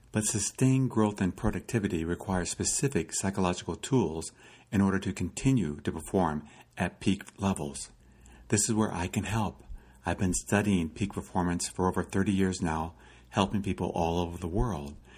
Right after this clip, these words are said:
And there are very specific things that have to be maintained in order to sustain this level of performance. When companies invest in their employees, their employees are invested in them.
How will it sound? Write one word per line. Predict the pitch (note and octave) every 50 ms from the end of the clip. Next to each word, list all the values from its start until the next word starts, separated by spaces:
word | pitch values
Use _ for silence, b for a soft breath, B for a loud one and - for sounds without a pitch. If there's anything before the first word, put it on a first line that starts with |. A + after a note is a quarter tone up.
| B B B B B B B B B -
And | - G2+ F#2
there | F2+ F2
are | F2
very | D#2+ D#2+ G2 G#2+ A#2 B2+ C3 A#2+
specific | - - G#2+ F#2+ - - A#2+ - A2 G#2 -
things | - A2 F#2 E2 D#2+
that | - F#2
have | E2 G2+ G#2 G#2
to | - -
be | F2+ - G2 G2 - -
maintained | F#2 F2+ F2+ F2 - A#2+ B2 B2 F#2+ D#2 D2+ D2+ D2 B B B B B B B
in | - F#2+
order | F#2+ F#2 F2+ F2
to | - F#2+ E2+
sustain | - - - - - - - A#2+ A2+ G#2 F2+ D2+ C#2+ D2 -
this | - F#2+ F#2+ - -
level | G2 F#2+ F#2 D#2 D#2+ -
of | D#2 -
performance. | E2+ - - A2 G2+ E2+ C#2 B1+ - - - - - B B B B B B B B B B
When | - A#2 A2+ G#2+
companies | - A#2 A2 G#2 - A2 G#2 G2+ G2 G2
invest | F#2 F2 E2 F2 F#2+ G2+ G2+ - -
in | F#2+ F2+
their | F2 E2+ E2+
employees, | E2 D#2+ - - G#2 A2 G#2+ F#2+ E2 D2+ D2 C#2+ C#2+ - B B B B B B
their | - F2+ F2 E2+
employees | D#2+ D#2+ - - A2 G#2+ F#2+ D#2+ D2 C#2+ - -
are | - D#2+
invested | D#2 D2+ D2 D2 - E2+ E2 - - - E2 E2+
in | D2+ D2+
them. | D2+ F#2+ G2 F2+ D2 C2+ -